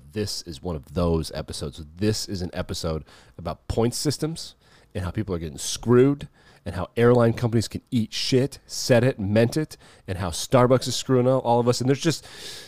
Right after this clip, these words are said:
I feel like Steve Carell in The Big Short. People have no idea what's going on out there. They have no idea what's going on out there.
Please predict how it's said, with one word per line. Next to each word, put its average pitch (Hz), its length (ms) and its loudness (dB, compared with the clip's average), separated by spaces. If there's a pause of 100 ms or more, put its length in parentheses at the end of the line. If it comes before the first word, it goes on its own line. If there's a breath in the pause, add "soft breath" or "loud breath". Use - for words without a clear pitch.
(140)
I 117 60 -2
feel 139 160 4
like 131 100 4
Steve 139 220 4
Carell 117 400 6
in 101 60 4
The 107 60 0
Big 95 200 0
Short. - 220 -2
People 220 260 6
have 220 160 4
no 285 120 8
idea 294 320 8 (200)
what's 190 160 4
going 220 180 8
on 220 160 6
out 180 160 4
there. 104 220 2 (260)
They 175 80 6
have 208 80 8
no 220 140 8
idea 190 180 8
what's 160 140 4
going 156 180 8
on 139 160 8
out 131 160 4
there. 104 200 4